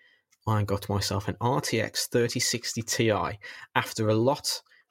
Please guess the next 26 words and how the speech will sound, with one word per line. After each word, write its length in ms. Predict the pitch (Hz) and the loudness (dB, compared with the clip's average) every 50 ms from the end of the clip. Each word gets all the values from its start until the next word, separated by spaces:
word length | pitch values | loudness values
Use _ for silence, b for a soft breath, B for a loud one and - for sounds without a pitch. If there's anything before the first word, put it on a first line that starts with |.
| _ - | _ -2
of, 400 | 107 104 107 104 104 101 - - _ - | 0 2 2 2 0 -2 -6 -14 _ -6
uh, 180 | - 101 95 92 | -4 -2 -2 -2
waiting 600 | - 98 104 101 104 101 - 101 98 101 104 101 104 B B B B B _ - | -2 0 0 0 0 0 -2 -4 -2 -2 -4 -6 -6 B B B B B _ -4
and 360 | - 104 98 95 95 98 - - | -2 0 0 0 -2 -4 -6 -2
joining 360 | - 117 110 104 104 101 98 | 2 2 4 4 2 0 0
Discord 420 | - 113 - - - 104 104 101 | 0 0 -2 0 0 0 -2 0
servers 520 | - - 101 98 98 95 98 95 101 - - | 0 0 2 2 0 0 -2 -4 -4 -4 -4
with 260 | 104 101 95 87 92 - | -4 -4 -4 -4 -4 -2
bots 320 | - 98 - - - - | -2 -2 -2 -2 -6 -4
that 120 | - 85 - - | -4 -6 -6 -4
were, 440 | 104 101 95 92 90 90 92 92 92 | -2 0 0 0 0 0 0 -2 -2
um, 200 | 90 95 101 104 - _ _ - - B B B B B B B - | -2 -4 -8 -10 -12 _ _ -18 -18 B B B B B B B -6
monitoring 480 | 104 101 104 104 101 - - 104 95 92 | -4 -2 0 0 -2 0 0 -2 -2 -2
for 140 | - - | -4 -6
the 80 | 98 101 | -4 -2
stock 480 | - - - - - 101 - - - 107 | 0 0 2 2 0 0 0 -2 -6 -4
in 80 | 98 | 0
various 360 | 90 107 104 101 101 98 - | 2 2 2 2 2 0 2
online 340 | 110 98 98 95 98 98 98 | 2 2 0 0 -2 -2 -4
stores. 560 | 98 - - 107 98 98 98 101 101 - - B B B B B B B B B - | -4 -4 -2 0 0 0 0 -2 -4 -6 -10 B B B B B B B B B -8
And 160 | 98 98 98 | -6 -4 -4
I 40 | 104 | -4
found 340 | - - - 123 123 117 | -4 0 0 0 0 0
one 120 | 110 110 107 | 0 -2 -2
at 100 | - - | 0 0
Scan, 480 | - - - 117 107 107 110 110 110 | 0 0 2 2 2 2 2 0 -2